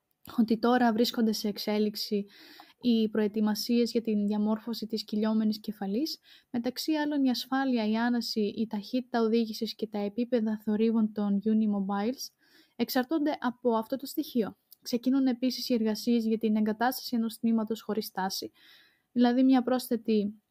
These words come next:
μια προσθήκη στην αε-, αερογέφυρα που θα επιτρέψει στο τροχαίο υλικό να ξεκινήσει από το επίπεδο του εδάφους.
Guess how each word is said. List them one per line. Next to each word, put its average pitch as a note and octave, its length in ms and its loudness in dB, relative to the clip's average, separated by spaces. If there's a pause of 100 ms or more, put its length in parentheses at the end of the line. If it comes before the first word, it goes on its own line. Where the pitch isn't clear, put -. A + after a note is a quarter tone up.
(140)
μια B3+ 180 4
προσθήκη B3 560 0
στην G#3+ 220 0
αε-, G#3+ 200 -2
αερογέφυρα G#3+ 880 0
που G#3+ 140 -4
θα G#3+ 160 -8
επιτρέψει A3 640 -2
στο G#3 280 -4
τροχαίο G#3 380 -2
υλικό G#3+ 460 0
να G3+ 200 0
ξεκινήσει G#3+ 840 -4
από G#3+ 240 -8
το G#3 100 -6
επίπεδο A3 400 -4
του B3+ 100 -6
εδάφους. A3+ 540 -4